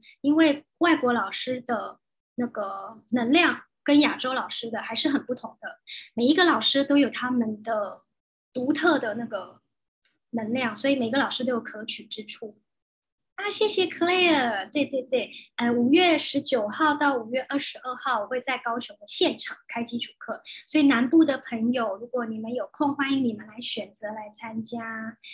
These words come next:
基础课的费用，呃，因为这边有各个，各个币值，小满你是哪一国人？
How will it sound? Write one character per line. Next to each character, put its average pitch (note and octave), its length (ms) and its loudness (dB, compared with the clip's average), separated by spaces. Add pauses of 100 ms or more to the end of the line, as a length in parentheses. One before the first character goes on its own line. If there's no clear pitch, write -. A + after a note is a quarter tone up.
(240)
基 F4 160 4
础 E4 120 4
课 E4 200 2
的 D4 120 6
费 D#4+ 380 4
用， D4 560 6
呃， B3+ 140 -6
因 D#4 100 6
为 F4+ 80 8
这 E4 140 4
边 E4+ 100 8
有 A3+ 240 4
各 E4+ 160 2
个， B3 280 2
各 E4 140 4
个 B3 140 2
币 C#4+ 300 4
值， G3+ 280 -8
小 A#3+ 160 -4
满 C4+ 160 4
你 G3 60 -4
是 C4+ 140 0
哪 A3 120 -2
一 - 80 -4
国 G3 220 -6
人？ F#3 160 -8